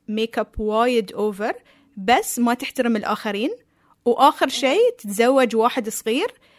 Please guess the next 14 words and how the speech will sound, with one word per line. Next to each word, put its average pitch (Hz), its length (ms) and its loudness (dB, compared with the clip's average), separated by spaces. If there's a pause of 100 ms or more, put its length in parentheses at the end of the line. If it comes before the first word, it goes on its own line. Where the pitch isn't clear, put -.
(200)
يقص 233 300 0
عليها 240 400 0
وينصب 185 400 -4
عليها. 170 320 -12 (720)
That 269 220 6
I've 226 220 -2
seen 359 500 -2 (420)
ثلاث 240 320 2 (120)
أربع 226 300 0
مرات 220 460 2
في - 260 -6
أربع 240 240 2
مسلسلات 226 460 -6
مختلفة، 233 420 -4